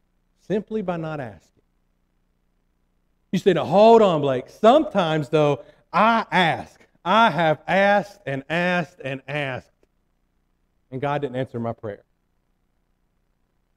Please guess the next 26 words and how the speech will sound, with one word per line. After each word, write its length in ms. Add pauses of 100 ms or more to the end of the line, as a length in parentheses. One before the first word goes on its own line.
(1500)
Maybe 340
a 60
better 280
way 160
of 100
saying 380
that 240
would 180 (100)
say, 360 (120)
God 500 (680)
always 760
answers 540
our 180
prayers. 480 (1400)
It's 180
just 280
sometimes 840
the 160
answer 360
he 140
gives 680 (1120)
isn't 300
what 160
we 120
hoped 360
for. 200